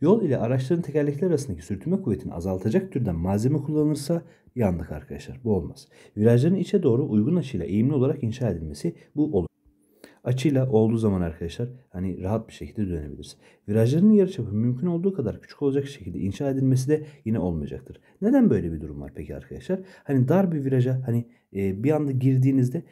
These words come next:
araba daha çok savrulur. E, bunun fiziği nedir arkadaşlarım? V eşittir kök içerisinde kar, karga diyorduk değil mi? Hani K R G şeklinde. E, o zaman da siz bunu küçük tutarsanız eğer arkadaşlar hızın da küçük olması lazım. O yüzden yarıçapı büyük yapmamız lazım. Yani cevabımız B şıkkı.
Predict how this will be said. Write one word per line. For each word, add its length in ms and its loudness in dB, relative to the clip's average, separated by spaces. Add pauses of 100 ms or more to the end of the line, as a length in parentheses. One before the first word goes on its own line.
(140)
araba 300 2
daha 160 4
çok 200 -4
savrulur. 500 -10
E, 140 -8
bunun 160 0
fiziği 400 0
nedir 220 2
arkadaşlarım? 580 -8 (320)
V 180 6
eşittir 380 -4
kök 180 -8
içerisinde 540 -6 (280)
kar, 400 -2 (200)
karga 400 0
diyorduk 300 -2
değil 100 -2
mi? 60 -2
Hani 240 -6
K 280 -4
R 120 2
G 200 -2
şeklinde. 460 -12 (340)
E, 40 -6
o 60 0
zaman 280 2
da 60 0
siz 280 -6 (120)
bunu 180 -2
küçük 240 -16
tutarsanız 500 -2
eğer 160 2
arkadaşlar 500 -6 (320)
hızın 200 2
da 80 0
küçük 220 -14
olması 360 -10
lazım. 260 -10 (200)
O 100 0
yüzden 160 0
yarıçapı 500 -2
büyük 180 -4
yapmamız 380 -10
lazım. 280 -10
Yani 180 -4
cevabımız 420 -4
B 120 -6
şıkkı. 260 -18